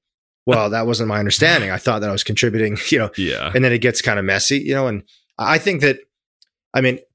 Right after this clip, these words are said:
Speaker 1: just like any relationship, it's like open communication is key. Um,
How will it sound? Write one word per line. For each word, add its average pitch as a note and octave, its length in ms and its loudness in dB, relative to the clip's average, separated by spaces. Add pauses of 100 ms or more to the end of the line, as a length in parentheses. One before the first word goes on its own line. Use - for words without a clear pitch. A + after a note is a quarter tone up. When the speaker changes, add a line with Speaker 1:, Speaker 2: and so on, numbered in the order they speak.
(140)
Speaker 1:
just C#3+ 160 2
like C3 100 4
any C3 220 4
relationship, B2 640 2
it's F2+ 120 -2
like F#2+ 220 0
open A2+ 240 0
communication G2+ 720 0
is F#2 160 -2
key. A2 440 -2 (440)
Um, F#2 500 -4